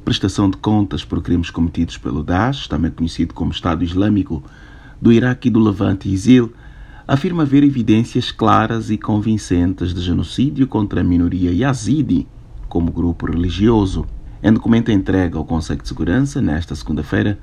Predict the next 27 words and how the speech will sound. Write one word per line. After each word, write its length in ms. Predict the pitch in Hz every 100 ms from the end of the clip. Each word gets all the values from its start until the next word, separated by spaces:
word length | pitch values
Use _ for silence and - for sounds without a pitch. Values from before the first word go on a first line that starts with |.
| -
o 80 | -
conselheiro 480 | 104 95 101 101
especial 500 | - - - 101 95 -
Karim 540 | 107 117 117 110 104 -
Khan 460 | - 120 107 113 139 -
disse 460 | - 87 - - 80
que 160 | -
investigações 680 | 82 - - 80 80 82 82
criminais 640 | - 151 110 92 85 90
independentes 840 | 82 85 87 95 117 113 113 107 - -
recolheram 480 | - 117 135 139 135
provas 680 | 123 - 123 139 123 95 87
confirmando 600 | 87 85 76 85 85 80
a 20 |
responsabilidade 680 | 76 - 82 80 82 87 85
do 60 | 87
grupo 460 | 101 151 160 131
por 300 | - - 78
atos 400 | 82 87 - 71
como 240 | - 78 -
extermínio, 640 | - 131 127 117 123 127
assassinato 720 | 110 107 - 76 82 85 -
ou 60 | 98
estupro 640 | - - 139 143 143 131 - - - - -
atribuídos 640 | - 135 123 104 101 -
ao 140 | 90 104
isil. 400 | 101 123 98